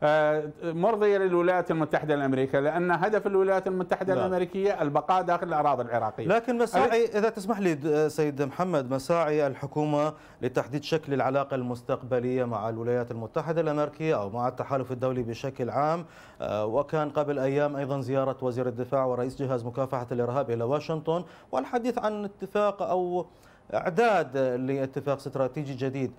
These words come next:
Speaker 1: نعم.
Speaker 2: ممكن فعلا للحكومة العراقية أن تحدد شكل العلاقة مع الولايات المتحدة الأمريكية بما يحفظ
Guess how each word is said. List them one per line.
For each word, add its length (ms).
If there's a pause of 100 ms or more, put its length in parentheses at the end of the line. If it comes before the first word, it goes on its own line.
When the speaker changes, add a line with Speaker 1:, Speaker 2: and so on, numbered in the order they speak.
(240)
Speaker 1:
نعم. 120
Speaker 2:
ممكن 260
فعلا 540
للحكومة 580
العراقية 760
أن 640
تحدد 460
شكل 300
العلاقة 640 (320)
مع 120 (380)
الولايات 500
المتحدة 600
الأمريكية 500
بما 260
يحفظ 380